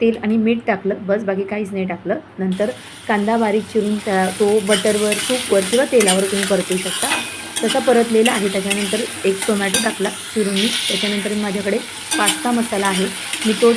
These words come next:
ॲड करणार आहे. तुमच्याकडे जर पास्ता नसेल, तर तुम्ही लाल मिरची पावडर, थोडासा गरम मसाला, हलकासा अगदी टेस्ट येण्यापुरता, तो ॲड करू शकता. आणि बाहेर असे हे रेडीमेड पास्ता मसाल्याचे पॅकेट मिळतात, ते वापरले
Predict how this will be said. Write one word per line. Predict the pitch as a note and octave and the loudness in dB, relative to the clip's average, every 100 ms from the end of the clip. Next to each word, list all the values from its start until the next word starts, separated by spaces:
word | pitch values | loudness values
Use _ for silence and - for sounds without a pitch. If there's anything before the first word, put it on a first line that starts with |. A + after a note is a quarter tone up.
| - | 2
ॲड | A3 | 0
करणार | F#3+ G#3 F#3 F3 | 2 2 0 0
आहे. | B3 - - - | -2 -2 -4 -2
तुमच्याकडे | G3+ G#3 G3 G3 | 0 0 0 2
जर | A#3 | 2
पास्ता | B3 A3 A3 | 0 -2 -2
नसेल, | G3 F#3 G#3 - | -2 -2 -4 -4
तर | G3 | -2
तुम्ही | G3 G3+ G3 | -2 0 2
लाल | G3 | 2
मिरची | G#3+ A3 G3 | 2 2 0
पावडर, | A3+ F#3 F3+ C4 - - - - - - - - - | 0 2 2 0 -4 -8 -8 -8 -8 -8 -10 -10 -4
थोडासा | A3 G3+ F#3+ G#3 A3+ G#3 | 0 0 0 0 -2 0
गरम | A3 A#3 | 2 4
मसाला, | G#3+ F#3+ F#3+ - | 2 2 0 2
हलकासा | A3 G#3+ G#3 F#3+ | 2 2 -2 -2
अगदी | D#3+ D#3+ A#3+ - - A3 | -4 -4 -6 -6 -6 0
टेस्ट | A3+ A3+ | 0 0
येण्यापुरता, | F#3+ F3 E3+ F3+ - - - - B3 | -4 -4 -6 -6 -8 -8 -16 -2 2
तो | |
ॲड | A3 F3 | 2 2
करू | F3+ E3 | -2 -2
शकता. | E3+ D3+ - C4 - - - - | -4 -8 -6 -6 -8 -20 -20 -10
आणि | F3+ G3+ G#3 G3+ | -4 -2 0 0
बाहेर | G3+ G3 G#3 | 0 0 0
असे | G3+ G#3+ | 0 -2
हे | G#3 G3+ | 0 0
रेडीमेड | G3 F#3 F#3+ F#3+ | 0 2 0 0
पास्ता | F#3 F#3 F#3 | -4 -2 -4
मसाल्याचे | F3+ F#3 F3+ F3+ | -4 -4 -6 -6
पॅकेट | F#3 F3 E3+ | -6 -6 -6
मिळतात, | F3+ F3 A3+ A3+ | -6 -6 -8 -4
ते | F#3+ | -2
वापरले | E3+ - E3 | -2 -4 -4